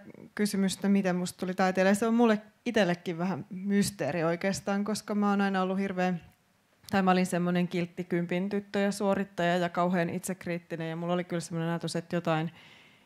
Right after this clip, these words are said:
taiteellista olisi hienoa tehdä, mutta enemmän ehkä ne ajatukset meni jonkun järkevän, ö, taideteollisuuden suuntaan. Mä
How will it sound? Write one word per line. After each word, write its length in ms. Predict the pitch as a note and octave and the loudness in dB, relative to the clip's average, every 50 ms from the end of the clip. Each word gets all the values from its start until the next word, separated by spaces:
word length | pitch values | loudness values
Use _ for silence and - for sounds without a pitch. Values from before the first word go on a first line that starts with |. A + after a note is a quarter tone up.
| _ _ _ _ _ _ _ | _ _ _ _ _ _ _
taiteellista 680 | G3 G3 G3+ G3+ G3+ F#3 E3+ E3 E3+ E3+ - - F3 | 2 2 4 4 4 2 2 2 0 -2 -2 0 0
olisi 220 | E3 E3 - - - | 0 0 0 -2 -2
hienoa 340 | F3+ E3+ E3+ E3+ D#3+ D#3+ E3+ - _ _ _ _ | 0 0 0 0 0 -2 -4 -6 _ _ _ _
tehdä, 380 | _ F#3 F#3 F#3 G3+ G3 F3 E3 | _ 4 6 6 6 6 4 2
mutta 540 | E3 D#3+ D#3+ D#3+ E3 - - _ E3 D3+ - - - - G#3+ - - - - - _ _ _ - | 2 2 0 -2 -2 -4 -4 _ 0 0 0 0 -8 -18 -20 -20 -20 -20 -20 -20 _ _ _ -4
enemmän 400 | - F#3 F3+ F3 F3 E3+ E3 D#3+ | 0 4 4 4 4 4 4 2
ehkä 280 | D#3+ E3+ E3+ - - F3 | 2 0 -2 -2 -4 -2
ne 140 | E3+ D#3+ D#3+ | -2 0 0
ajatukset 520 | D#3 D3+ - - - - F3+ E3+ E3+ - | -2 -2 -4 -8 -4 -4 -4 -4 -2 -2
meni 280 | F3 E3 D#3+ D#3+ D#3 D#3 | -2 0 0 2 2 2
jonkun 340 | D#3 D#3 D#3+ E3 F3 E3+ E3 | 0 0 -2 -2 -4 -4 0
järkevän, 580 | E3+ E3 E3 E3 E3 - E3 D#3 D#3+ D#3 D#3+ D#3+ | 2 2 2 2 2 0 0 2 2 2 0 0
ö, 80 | E3+ - - - - - - - - - - - _ A3+ G3+ F#3 F3+ - - - _ | -2 -6 -8 -14 -16 -16 -18 -18 -18 -20 -20 -16 _ -8 -8 -6 -6 -8 -10 -8 _
taideteollisuuden 1300 | - D3+ D3+ D#3+ E3 E3 E3+ - _ - F3 E3+ F3 F#3 F#3+ G3 F#3+ - G#3+ G#3 G#3+ G#3 G#3 G#3 G3+ | -2 0 0 0 0 -4 -6 -8 _ -2 0 2 2 2 0 -2 -4 -4 -4 -4 -2 0 0 0 0
suuntaan. 640 | G3+ - - G#3 G3+ G3+ G3+ G3+ G3+ F#3+ F#3 F3+ | -2 -4 -6 -6 -4 -4 -4 -4 -2 -2 -2 -2
Mä 160 | F3 E3+ E3+ | -2 -4 -8